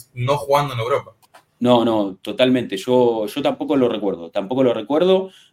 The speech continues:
Speaker 2: eh, y como, como les digo, me parece que a este ritmo lo más lógico sería que no, no, no clasifique nada, que quede ahí en mitad de tabla, como le ha pasado a Liverpool la tempor-, va, la temporada
Speaker 1: Sí.
Speaker 2: pasada Liverpool clasificó a Europa League, pero como le ha pasado a, a Chelsea,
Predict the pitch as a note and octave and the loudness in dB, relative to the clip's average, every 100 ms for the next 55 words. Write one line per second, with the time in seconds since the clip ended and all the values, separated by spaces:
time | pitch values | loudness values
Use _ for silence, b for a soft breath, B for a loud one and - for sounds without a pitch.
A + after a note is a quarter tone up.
0 | - A#2+ A2+ A2 G#2 G2+ G2 G2 G2 G#2+ | 0 4 4 2 0 0 -2 -2 -6 -6
1 | G#2+ G2+ G#2+ G#2+ G#2 G#2 F#2+ G#2 G#2+ D#3+ | -6 -6 -4 -2 -2 -2 -4 -4 0 2
2 | G#3+ A#2+ - D#3 - C3+ A#2 B2+ E3 F#3 | 2 0 -2 -4 -2 -2 -2 -2 0 0
3 | C#3+ G#2+ G2 G2 F#2+ G2+ C#3 B2 F3+ F#3 | 2 0 -2 -2 -4 -4 -2 0 -2 -2
4 | D#3 - G2+ B2 G3 - A#2+ C#3+ G3 - | -6 -6 -4 2 2 0 -4 -4 -4 -10
5 | - G2+ G#2+ G2+ F#2 F2 E2 _ _ _ | -12 -4 -4 -4 -6 -10 -14 _ _ _
6 | _ - G#2 G#2 G2+ A#2 A#2 A2 - F#2+ | _ -10 -4 -4 -4 -6 -6 -8 -8 -4
7 | A2+ B2 A2+ F#2 F#2 G2+ G#2+ G#2 A2 G#2 | 2 4 4 0 -8 -4 0 0 -2 -2
8 | G#2+ G#2+ C#3 F#3+ - G#2 G2+ A#2 B2+ - | -2 2 4 4 0 -4 -2 0 0 2
9 | B2+ B2 B2 B2 A2 G2+ G#2 G2+ G2+ A2 | 0 2 0 0 -4 -6 -6 -8 -4 -2
10 | F#2+ F#2+ G2 G#2+ B2 C#3 A#2+ A#2 A#2 A2+ | -2 -4 0 2 4 2 -2 -2 -10 -10
11 | A2+ A2 G#2+ A#2 A#2+ A#2+ C#3 B2 A#2 - | -10 -10 -4 -2 2 2 2 0 -4 -4
12 | _ _ _ G#2+ A2 D#3+ C#3 - C#3+ B2+ | _ _ _ 0 2 4 2 2 4 6
13 | A2+ A2 A2+ G#2+ F3 F#3+ F#3+ | 6 2 0 -2 0 0 -2